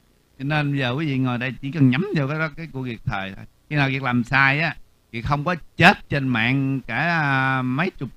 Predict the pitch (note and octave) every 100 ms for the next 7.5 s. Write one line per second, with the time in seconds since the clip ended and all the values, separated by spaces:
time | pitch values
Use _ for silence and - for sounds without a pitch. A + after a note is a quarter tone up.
0 | - A2+ B2 A#2 A2 A#2 B2+ C#3 C#3 B2+
1 | A#2 B2+ B2 A#2+ F3+ - _ _ - G2+
2 | D#3+ - - E3+ F3+ C#3+ B2+ A#2+ E3 C3+
3 | A2+ D3 C#3 A2 B2 D#3+ A2+ F2 - B2+
4 | D#3+ E3 - _ _ _ _ _ _ -
5 | - - - _ - D3+ G3+ F3+ E3+ -
6 | F#3+ D#3 D3 D3 - - - _ _ _
7 | _ - A#3+ G3+